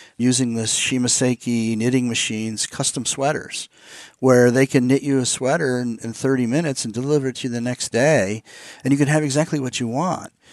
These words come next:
And there's another company called Zeal that's doing up in upstate New York, got a grant from the state to try to create jobs up there, short-run performance sportswear apparel.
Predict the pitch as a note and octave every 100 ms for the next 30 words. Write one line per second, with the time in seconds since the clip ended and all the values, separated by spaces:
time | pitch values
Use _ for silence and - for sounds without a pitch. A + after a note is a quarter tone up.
0 | - - _ C3 B2 A#2+ A#2 C3 C#3 -
1 | C#3 B2+ B2 B2+ - A#2 A#2 A2 A2 C3+
2 | D#3 C3+ A2 G#2+ G#2 - B2 A#2 A2+ A2+
3 | G#2+ G#2+ - A#2+ - A#2+ A#2 A#2+ - B2+
4 | B2 B2 A#2 A#2+ B2+ C3+ B2 A2+ - A2+
5 | A2+ - A2 - - A#2 C#3 - - G#2+
6 | G#2+ - A#2 A2+ - A#2+ A#2 A#2+ A#2 A2+
7 | A#2+ A#2+ C3 F#3 - - - - - -
8 | D3 D#3 D#3 C#3 C#3+ C#3 C#3 C3+ C3 C#3+
9 | C#3 C#3 C3+ - - E3 - - - -
10 | - -